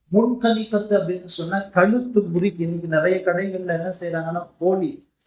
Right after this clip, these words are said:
புடிச்சு அப்படி ஒரு முறுக்கு முறுக்கி தூக்கி போடுறாங்க. இந்த மாதிரி நிறைய பேர் முறை இல்லாமல் அறுத்து போடுகிற முறைகளை பார்க்கிறோம்.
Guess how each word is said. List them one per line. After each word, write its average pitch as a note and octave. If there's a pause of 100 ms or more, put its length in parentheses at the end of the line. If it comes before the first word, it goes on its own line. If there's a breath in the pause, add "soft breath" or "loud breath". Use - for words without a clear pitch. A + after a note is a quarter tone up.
(200)
புடிச்சு F3
அப்படி E3+
ஒரு D3+
முறுக்கு F#3
முறுக்கி E3+
தூக்கி E3
போடுறாங்க. C#3 (360)
இந்த F3+
மாதிரி F#3+
நிறைய F3+
பேர் F3+
முறை G#3
இல்லாமல் F#3+
அறுத்து F3+
போடுகிற E3
முறைகளை D#3
பார்க்கிறோம். C#3+